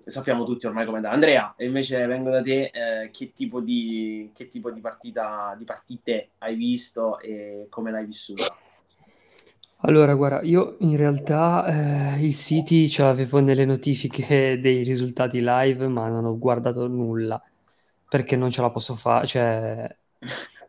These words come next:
Speaker 2: ho guardato il Liverpool e il City non ce la potevo fare, nel senso che io francamente n-, non pensavo che l'Aston Villa avrebbe potuto reggere, e poi ovvio che quando arrivi all'ottantesimo e sono,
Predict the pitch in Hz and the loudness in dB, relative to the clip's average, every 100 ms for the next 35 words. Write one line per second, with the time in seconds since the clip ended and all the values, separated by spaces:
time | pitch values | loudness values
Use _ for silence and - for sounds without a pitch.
0 | - 127 135 135 - 139 135 135 135 127 | 0 6 8 8 8 6 6 4 4 2
1 | 127 127 127 123 120 117 - 120 117 117 | 0 2 4 4 4 0 -2 -4 -2 -2
2 | 117 113 110 117 113 - 107 107 104 107 | -2 -4 -4 -4 -4 -2 -2 -4 -6 -8
3 | 107 110 - - 107 104 104 _ _ _ | -8 -10 -10 -10 -8 -8 -10 _ _ _
4 | _ _ _ _ _ _ _ 135 131 123 | _ _ _ _ _ _ _ 2 6 6
5 | 120 131 120 123 127 123 135 - 143 135 | 4 2 2 2 0 2 2 2 -4 -6
6 | - - - 156 139 139 127 123 117 117 | -6 -12 -2 4 4 4 2 2 0 0
7 | 120 113 120 120 131 127 127 123 127 123 | -2 -4 -6 -2 0 2 2 -2 -4 -4
8 | 123 117 117 120 113 - _ 117 - 120 | -2 0 -2 -4 -8 -10 _ -12 -4 -2
9 | 117 - 127 123 127 123 127 120 127 123 | -2 -2 -2 -2 -4 -6 -4 -2 0 0
10 | 127 - 135 120 127 120 117 113 113 - | -2 -2 -6 -2 -2 -2 -2 -4 -6 -10
11 | _ _ _ _ _ _ 143 120 127 120 | _ _ _ _ _ _ -8 -6 -4 -2
12 | 117 110 - | -2 -4 -8